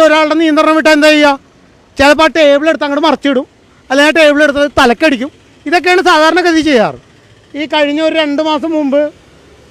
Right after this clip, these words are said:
ഏതോ ഒരു വീടിൻ്റെ പെർമിറ്റ് കൊടുത്തില്ല എന്നും പറഞ്ഞ് പെട്രോൾ അവരുടെ ദേഹത്ത് ഒഴിച്ചിട്ട് ഞാൻ ഇപ്പോൾ കത്തിക്കൂന്നാ പറഞ്ഞത്. ഞാൻ അങ്ങനെയൊന്നും ചെയ്തില്ലല്ലോ, എൻ്റെ പേരിൽ അങ്ങനെ ഏതെങ്കിലും സ്റ്റേഷനിൽ പരാതിയുണ്ടോ? അപ്പോൾ എൻ്റെ ആയുധം എന്ന് പറയുന്നത് ദേ ഈ കാണുന്ന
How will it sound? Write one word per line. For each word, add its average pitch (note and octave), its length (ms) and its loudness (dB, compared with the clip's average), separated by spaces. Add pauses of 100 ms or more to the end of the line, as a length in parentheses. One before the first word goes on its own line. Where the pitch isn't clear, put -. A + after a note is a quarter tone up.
(180)
ഏതോ C#4+ 180 -2
ഒരു D4+ 140 -2
വീടിൻ്റെ D4 320 -2
പെർമിറ്റ് C#4 340 0
കൊടുത്തില്ല D4+ 320 2
എന്നും C#4+ 160 0
പറഞ്ഞ് C#4+ 260 -2
പെട്രോൾ C#4+ 420 -4
അവരുടെ D4 240 -4
ദേഹത്ത് D#4 240 -4
ഒഴിച്ചിട്ട് C#4 300 -6 (320)
ഞാൻ G#3+ 140 -10
ഇപ്പോൾ C#4 140 -8
കത്തിക്കൂന്നാ C4+ 500 -4
പറഞ്ഞത്. G3 240 -6 (400)
ഞാൻ A3+ 100 -2
അങ്ങനെയൊന്നും E4 340 0
ചെയ്തില്ലല്ലോ, E4 360 0 (360)
എൻ്റെ C#4+ 160 -6
പേരിൽ D#4 180 -4
അങ്ങനെ D4 220 -2
ഏതെങ്കിലും D#4 320 -2
സ്റ്റേഷനിൽ C#4+ 360 -4
പരാതിയുണ്ടോ? A3+ 400 -4 (1000)
അപ്പോൾ D4+ 200 -2 (840)
എൻ്റെ F#4 320 -2 (300)
ആയുധം C4 320 -2 (100)
എന്ന് A#3 180 -4
പറയുന്നത് G#3 420 -4 (520)
ദേ G3+ 120 -2 (640)
ഈ C#4+ 120 -8
കാണുന്ന G#3+ 280 -4